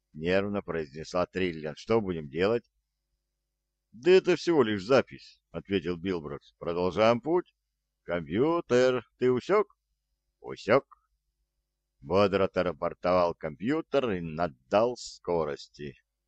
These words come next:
Не с-, не прошло и секунды, как вновь зазвучали фанфары, а за ними голос.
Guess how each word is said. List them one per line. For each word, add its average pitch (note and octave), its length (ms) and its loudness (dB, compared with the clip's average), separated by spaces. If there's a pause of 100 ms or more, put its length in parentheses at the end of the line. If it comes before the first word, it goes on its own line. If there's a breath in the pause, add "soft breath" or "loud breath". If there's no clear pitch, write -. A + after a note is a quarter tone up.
(960)
Не F#2 160 -4
с-, - 180 -12
не A2+ 100 -2
прошло B2+ 420 2
и C3+ 80 4
секунды, C3 540 0
как G#2+ 240 2
вновь A2+ 360 2
зазвучали A2+ 600 2
фанфары, A#2+ 640 2
а G2 140 6
за F#2+ 120 -2
ними A2+ 300 -6
голос. F#2+ 640 -2